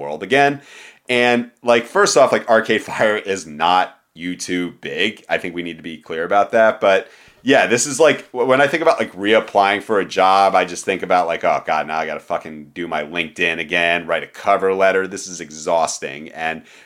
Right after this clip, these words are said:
but at the same time, trying to put my best foot forward. And I think The Lightning does that. Um, there are so many little Easter eggs on this album that r-, try to remind you of Funeral. Like, the first song is structured like Neighborhood One.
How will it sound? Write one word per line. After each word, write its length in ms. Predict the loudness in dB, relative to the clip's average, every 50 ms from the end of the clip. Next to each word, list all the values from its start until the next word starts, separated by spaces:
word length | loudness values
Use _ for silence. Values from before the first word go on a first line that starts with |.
| _ _
but 140 | 2 2 2
at 60 | 2
the 40 | 0 -2
same 260 | 0 2 2 2 2
time, 300 | 2 2 2 2 2 0
trying 260 | 0 0 0 0 2
to 40 | 0
put 120 | -2 -2 0
my 100 | 0 2
best 260 | 2 2 0 0 -2
foot 180 | -4 -4 -4 -4
forward. 600 | -4 -2 2 4 4 4 4 4 2 -2 -4 -6 _ -20 -20 -20 _ _ _ -4
And 400 | 0 2 2 2 2 0 -4 -8 _ _ -8 -2
I 160 | 0 0 0
think 400 | 2 0 0 -2 -2 -6 -2 2
The 80 | 2 4
Lightning 640 | 4 6 4 4 4 2 -2 -4 -4 -4 -6 -12 _ _ -4
does 320 | -2 0 0 -2 -4 -2 2
that. 460 | 4 6 6 6 6 4 2 -2 -4 -2
Um, 300 | 0 0 0 0 0 2
there 180 | 4 4 4 4
are 40 |
so 340 | 2 0 -2 0 0 0 2 0
many 360 | -2 -2 -2 -4 -6 -8 -10
little 340 | -10 -6 -4 -4 -4 -4 -4
Easter 440 | -10 -12 -12 -12 -8 -4 -2 0 2
eggs 320 | 2 4 2 2 0 -2 -8
on 220 | -8 -8 -8 -8
this 180 | -8 -6 -2 2
album 360 | 4 4 4 4 2 0 -4
that 240 | -4 -4 -4 -6 -10
r-, 120 | -14 -14 -14
try 260 | -12 -2 0 0 2
to 60 | 2 0
remind 380 | -2 -2 -2 -2 -4 -4 -4
you 100 | -6 -8
of 80 | -8 -10
Funeral. 460 | -10 -12 -10 -8 -4 0 0 0 0
Like, 160 | 0 -4 -6
the 60 | -12
first 340 | -4 0 0 0 0 0 0
song 200 | 0 0 2 0 -2
is 60 | -6
structured 560 | -6 -2 -2 -2 -2 -2 -4 -6 -6 -4 -6
like 160 | -8 -10 -8
Neighborhood 400 | -10 -12 -10 -10 -12 -14 -16 -16
One. 640 | -2 2 4 4 6 6 6 4 2 0 -2 -6